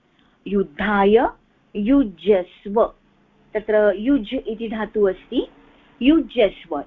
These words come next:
इति लोट् लकार रूपं, लु-, लोट लकार मध्यम पुरुष एकवचनं। "हे अर्जुन,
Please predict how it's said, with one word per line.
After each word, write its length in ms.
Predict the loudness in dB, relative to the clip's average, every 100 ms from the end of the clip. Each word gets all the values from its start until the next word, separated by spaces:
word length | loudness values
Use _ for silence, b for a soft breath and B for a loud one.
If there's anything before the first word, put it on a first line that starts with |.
| -8
इति 220 | -6 -6 _ _ _ _ _ -2
लोट् 320 | 2 4 2
लकार 600 | -4 -8 -8 -10 -8 -10 -12 -12
रूपं, 280 | -10 -10
लु-, 340 | -8 -8 -8 0
लोट 260 | 0 2
लकार 560 | -4 -6 -10 -8 -8 -8 _ _ -6
मध्यम 360 | -6 -2 -4 -2
पुरुष 280 | -6 -4
एकवचनं। 760 | -8 2 2 2 -6 -16 -20 _ _ _ _ _ _ _ _ _ -8
"हे 180 | -6
अर्जुन, 460 | -6 -8 -10 -4 -4